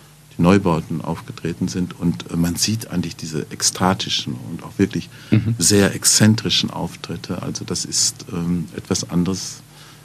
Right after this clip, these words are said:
Speaker 1: als was man heute so erlebt, denke ich. Wo, also es war eine unglaubliche Intensität auf den Bühnen. Ich erinnere mich da auch an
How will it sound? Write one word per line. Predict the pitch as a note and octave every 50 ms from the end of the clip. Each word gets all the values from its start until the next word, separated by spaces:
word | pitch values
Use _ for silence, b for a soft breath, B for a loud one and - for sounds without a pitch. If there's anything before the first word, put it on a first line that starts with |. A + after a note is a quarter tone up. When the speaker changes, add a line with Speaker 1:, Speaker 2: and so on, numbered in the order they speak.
| B B B B B - - - - - - - - - -
Speaker 1:
als | - G2 F2+ - -
was | F#2 F#2 - -
man | G2+ F#2 F2+ G#2+
heute | A2 A2+ A2 -
so | - -
erlebt, | - - - - - - - - - - - - -
denke | - - - - - -
ich. | - - -
Wo, | D#2 D#2
also | - - F2+
es | - - - - - - -
war | - F2+ F#2 F#2+ G2 F#2+ F#2+ B B B B B B B B B B B -
eine | - - -
unglaubliche | - - E3 D#3 C#3+ A#2 G#2+ G2 F2+ - - - - -
Intensität | A2 G#2+ F#2 - G2+ G2 F#2 F2 E2+ E2+ - - A#2 A2 G2 E2+ - -
auf | - F2+ -
den | - F#2 E2+ D#2+
Bühnen. | - - F2+ F2+ F2 F2 -
Ich | - -
erinnere | F2 F2+ F#2 F2+ E2+
mich | E2+ E2+ -
da | - E2
auch | D#2 D#2
an | E2 D#2+